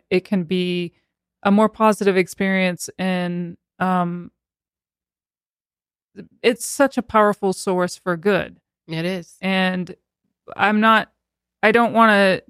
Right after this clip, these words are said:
Speaker 1: just always focus on the negative. I mean, I've been affected by creators who have engaged me with empathy, and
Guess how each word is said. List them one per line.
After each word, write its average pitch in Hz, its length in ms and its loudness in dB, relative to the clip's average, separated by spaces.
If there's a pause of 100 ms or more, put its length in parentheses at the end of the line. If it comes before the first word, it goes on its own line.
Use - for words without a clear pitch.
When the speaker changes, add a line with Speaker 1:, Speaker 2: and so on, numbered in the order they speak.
(360)
Speaker 1:
just 220 300 0
always 202 320 4
focus 202 380 -2
on 185 100 -12
the 165 80 -14
negative. 180 460 -8
I 175 120 -4
mean, 185 180 -2
I've 202 340 0
been 202 140 0
affected 185 680 -6
by 175 460 0 (800)
creators 196 720 2
who 196 140 0
have 185 160 2
engaged 185 520 -2
me 185 300 -2
with 180 180 -2
empathy, - 580 -2 (280)
and 185 420 0